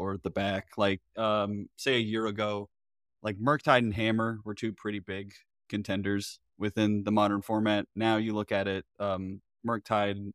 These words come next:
and Hammer are, they're still played, but nowhere near as, as prevalent as they were before. And a lot of has to do with the printing of Orcish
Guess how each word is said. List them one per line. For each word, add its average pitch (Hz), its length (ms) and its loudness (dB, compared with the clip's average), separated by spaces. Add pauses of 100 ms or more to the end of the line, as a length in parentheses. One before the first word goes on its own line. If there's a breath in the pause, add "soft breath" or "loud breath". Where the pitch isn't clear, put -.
(120)
and 101 400 -6 (140)
Hammer 104 360 -2
are, 90 220 -4 (240)
they're 139 100 -6
still 202 320 -4
played, 151 600 4 (480)
but 110 240 -2 (260)
nowhere 120 560 4
near 85 480 -10 (680)
as, 92 560 -6
as 92 180 -8 (120)
prevalent 98 380 2
as 90 100 -2
they 95 100 4
were 92 180 4
before. 92 640 0
And 95 340 -4
a 98 40 -2
lot 143 260 6
of 101 140 -6 (400)
has 107 220 -10
to 98 80 -16
do 98 300 -4
with 90 260 -6 (540)
the 104 80 -4
printing 104 340 0
of 90 80 -4
Orcish 85 300 -8